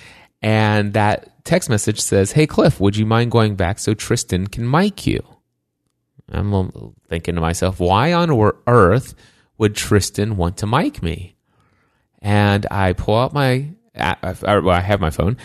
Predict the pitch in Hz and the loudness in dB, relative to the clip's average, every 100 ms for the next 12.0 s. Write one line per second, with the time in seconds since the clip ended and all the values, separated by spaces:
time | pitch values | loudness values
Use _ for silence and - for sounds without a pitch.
0 | - - 98 113 151 170 - 117 98 - | -14 -6 0 4 4 2 0 2 2 -2
1 | - 95 85 85 78 80 - - _ _ | -2 0 0 0 0 -2 -4 -6 _ _
2 | 92 87 85 - 90 135 - _ _ _ | -2 0 -2 0 -2 -2 -10 _ _ _
3 | _ _ - - 107 101 104 139 285 - | _ _ -14 0 2 4 4 4 2 0
4 | 101 98 - 98 92 - 110 147 - - | -4 -4 -4 -2 -2 -2 0 0 0 -2
5 | - 107 117 - - 127 - 196 87 - | -2 0 0 0 -2 0 2 0 0 -6
6 | - 107 107 - 82 - - - 131 165 | -16 -10 -10 -10 -14 -14 -8 0 2 2
7 | 147 156 131 76 87 98 127 139 127 127 | 2 4 4 2 -2 2 2 2 2 2
8 | 127 - 101 104 117 104 87 90 92 117 | 2 2 -2 0 -2 -2 0 4 2 2
9 | 107 110 - 110 - 120 123 90 104 - | 2 2 2 -2 -2 2 2 2 -2 -10
10 | - - - 104 92 92 104 107 123 117 | -20 -20 -4 0 2 2 2 2 0 -2
11 | 117 92 98 101 - 180 175 98 82 117 | 0 2 2 0 2 2 4 4 2 -2